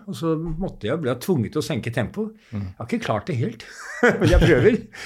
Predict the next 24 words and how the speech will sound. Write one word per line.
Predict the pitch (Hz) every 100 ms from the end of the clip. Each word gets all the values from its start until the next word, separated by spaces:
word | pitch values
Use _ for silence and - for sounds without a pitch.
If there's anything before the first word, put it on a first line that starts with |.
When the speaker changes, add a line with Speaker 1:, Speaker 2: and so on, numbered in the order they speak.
| - _
Speaker 1:
Men | 151 180
jeg |
er | 117
opptatt | - 143
av | 156
langsomhet, | 127 - 107 117 -
fordi | 123
jeg | 135 135
vet | 202 202 -
at | 131
det | 139
er |
visse | 139 135 139
ting | 110
som | 101 123
bare | 120 90
kan | 113
gjøres | 107 98
langsomt. | 135 98 - - _ _ -
Speaker 2:
Ja. | 98 101
Speaker 1:
Som | - 220 220
å |
plante | 208 123 151
tre, | - 123